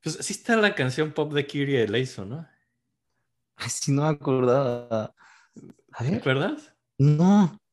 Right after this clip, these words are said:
Speaker 1: ¿No te acuerdas?
Speaker 2: ¿Cuál?
Speaker 1: Ok, gente, esto no es usual, pero aquí vamos a poner la primera rola y va a ser la de Kyrie Eleison porque no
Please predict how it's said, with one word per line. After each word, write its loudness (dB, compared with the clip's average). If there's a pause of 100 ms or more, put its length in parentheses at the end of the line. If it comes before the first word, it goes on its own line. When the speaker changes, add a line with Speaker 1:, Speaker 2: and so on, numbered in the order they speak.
(180)
Speaker 1:
¿No -4
te -4
acuerdas? -2 (460)
Speaker 2:
¿Cuál? -2 (800)
Speaker 1:
Ok, -10 (180)
gente, -8
esto -6
no -2
es -6
usual, -2
pero 0
aquí -6
vamos -4
a -8
poner -4
la -2
primera -2
rola -2
y -2
va -2
a -4
ser -6
la -6
de -4
Kyrie -4
Eleison -8
porque -18 (680)
no -10